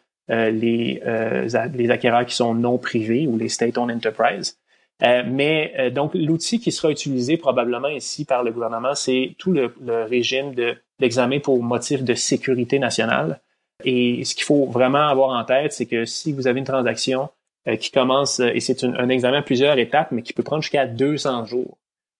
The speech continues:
euh, si le processus va jusqu'au bout, euh, et, et en vertu des pouvoirs d'examen de sécurité nationale dans la loi sur l'Investissement Canada, le, le gouvernement canadien peut, euh, soit bloquer ou demander des, euh, engagements de la part de l'investisseur étranger.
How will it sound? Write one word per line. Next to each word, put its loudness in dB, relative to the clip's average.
euh, 0
si -4
le 0
processus 0
va 0
jusqu'au 0
bout, 2
euh, 2
et, 2
et 2
en 2
vertu 2
des 4
pouvoirs 2
d'examen 0
de -2
sécurité -2
nationale -2
dans 0
la 0
loi 0
sur -2
l'Investissement -2
Canada, 0
le, 2
le -4
gouvernement 2
canadien -2
peut, 0
euh, -4
soit 2
bloquer 0
ou 0
demander 2
des, 0
euh, -2
engagements 2
de -4
la 4
part 4
de 2
l'investisseur 2
étranger. -2